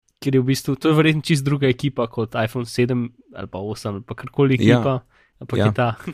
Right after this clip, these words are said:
Speaker 1: <laughs> mali iPhone posebej, uh, B-team, <laughs>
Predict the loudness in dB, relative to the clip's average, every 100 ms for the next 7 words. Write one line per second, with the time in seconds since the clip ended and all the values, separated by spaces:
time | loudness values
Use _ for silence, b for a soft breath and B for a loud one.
0 | -16 -20 -20 _ -6 -2 0 2 0 -2
1 | -6 -8 -8 -2 0 2 0 -2 -2 -4
2 | -6 -2 -2 -2 -2 -2 -2 -10 B B
3 | _ _ -20 -20 -20 _